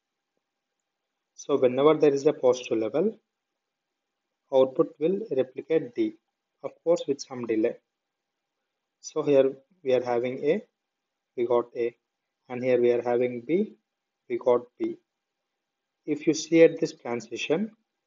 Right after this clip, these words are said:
our input B is stable before and after.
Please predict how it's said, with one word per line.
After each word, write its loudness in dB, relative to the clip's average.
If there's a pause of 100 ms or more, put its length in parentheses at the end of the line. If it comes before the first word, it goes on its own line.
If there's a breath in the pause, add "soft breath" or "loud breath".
(540)
our 4
input -4 (120)
B 0 (200)
is -16
stable 2
before -2
and -4
after. -6